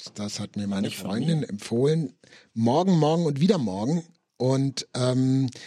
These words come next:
Speaker 1: das ist tatsächlich ein Roman über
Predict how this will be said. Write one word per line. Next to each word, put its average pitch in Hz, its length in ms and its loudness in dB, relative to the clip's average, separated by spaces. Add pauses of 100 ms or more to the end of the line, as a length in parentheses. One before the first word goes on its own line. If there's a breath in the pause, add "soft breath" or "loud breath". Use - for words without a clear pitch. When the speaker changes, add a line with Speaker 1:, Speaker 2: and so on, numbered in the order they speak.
(160 loud breath)
Speaker 1:
das 127 160 0
ist 165 160 -2
tatsächlich 180 420 2
ein 143 320 -2 (300)
Roman 117 680 0 (200)
über 170 800 2